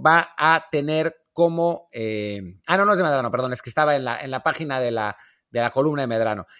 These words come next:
Pero la, la Copa Oro va a cambiar de formato y, eh, además va a tener a un invitado, que es Qatar. Qatar, que está ahora jugando todos los torneos habidos y por haber a lo largo del continente, si lo invitaran al Euro también iría,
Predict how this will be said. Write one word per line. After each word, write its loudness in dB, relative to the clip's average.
Pero 2
la, 4
la 4
Copa 8
Oro 8
va 6
a 0
cambiar 4
de 4
formato -4
y, -4
eh, -6
además 2
va 2
a 0
tener 2
a -2
un 0
invitado, -2
que 2
es -4
Qatar. 2
Qatar, 0
que -2
está 0
ahora 0
jugando -2
todos 6
los 2
torneos 2
habidos 2
y -2
por 2
haber 4
a -6
lo -2
largo 0
del 0
continente, -2
si -8
lo -4
invitaran -2
al -2
Euro 2
también -2
iría, 2